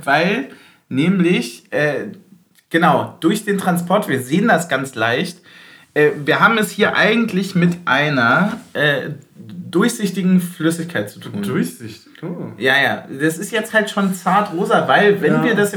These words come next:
Speaker 1: Wir winken jetzt einfach mal.
Speaker 2: Ja, ich muss, glaub
Speaker 1: Ne?
Speaker 2: ich, hier, warte, warte mal, ich muss, li-, liest mal hier unten eine Zahl, wie oft man winken muss, oder was? Ist das wie so
Speaker 1: Ja, ja,
Speaker 2: ein
Speaker 1: genau, genau, genau. Also ich habe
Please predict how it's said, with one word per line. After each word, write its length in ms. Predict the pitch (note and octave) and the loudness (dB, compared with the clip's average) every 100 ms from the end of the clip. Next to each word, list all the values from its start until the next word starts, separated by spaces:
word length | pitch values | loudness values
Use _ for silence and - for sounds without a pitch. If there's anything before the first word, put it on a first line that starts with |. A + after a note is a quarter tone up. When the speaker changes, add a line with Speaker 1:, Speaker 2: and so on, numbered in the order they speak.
| F3 | -2
Speaker 1:
Wir 140 | D3 | 0
winken 280 | G3 D4+ F#3+ | 2 0 2
jetzt 200 | B2 A2 | 0 0
einfach 340 | B2 A#2 A2+ A#2 | -2 -2 -6 -2
mal. 360 | A#2 F3 - C#3+ | 0 0 -4 -6
Speaker 2:
Ja, 280 | C#3+ D3+ | -2 0
ich 160 | E3+ E3+ | -2 -4
muss, 180 | E3+ - | -6 -4
glaub 140 | B2+ | -2
Speaker 1:
Ne? 60 | F3 | 0
Speaker 2:
ich, 80 | F3 | 0
hier, 320 | F3+ F3+ - - | -2 -2 -4 -8
warte, 220 | C3+ B2 | -10 -10
warte 140 | G#2+ | -10
mal, 220 | A2+ G#2+ A2 | -10 -10 -10
ich 80 | |
muss, 400 | A2+ A#2 B2+ B2+ B2+ C3 | -12 -14 -14 -14 -16 -14
li-, 220 | C#3 E3+ | -8 -4
liest 280 | E3 F3 F3 | 0 0 2
mal 120 | G3+ | 2
hier 100 | F3+ | 2
unten 260 | F3 F#3+ F3 | 2 0 0
eine 100 | - | -2
Zahl, 340 | D#3 F3 G#3 | -2 -2 -2
wie 80 | D#3 | -2
oft 200 | F3 - | -4 -4
man 200 | D#3+ C#3+ | -4 -4
winken 340 | D#3 F#3 G3+ | -6 -4 -2
muss, 180 | G#3 A#3 | -2 -4
oder 220 | G#3 G3 | -4 -4
was? 180 | A3 - | -4 -8
Ist 220 | F3+ - | -14 -12
das 80 | F#3 F3 | -12 -8
wie 100 | F3 | -4
so 100 | C3+ | 0
Speaker 1:
Ja, 80 | C#3+ | 2
ja, 140 | D3+ C3 | 2 0
Speaker 2:
ein 60 | B2 | -2
Speaker 1:
genau, 200 | B2+ A2+ E3+ - | -4 -6 -12 -16
genau, 180 | - A2+ - G2 | -16 -16 -16 -18
genau. 180 | F2+ F2 C3 - - - - - | -16 -16 -18 -20 -20 -20 -20 -16
Also 280 | C#3 C#3 - | -12 -12 -10
ich 280 | D3+ D#3+ - | -8 -8 -2
habe 800 | D3+ D3+ E3 E3 E3+ F3 F3 | 0 2 2 0 2 2 0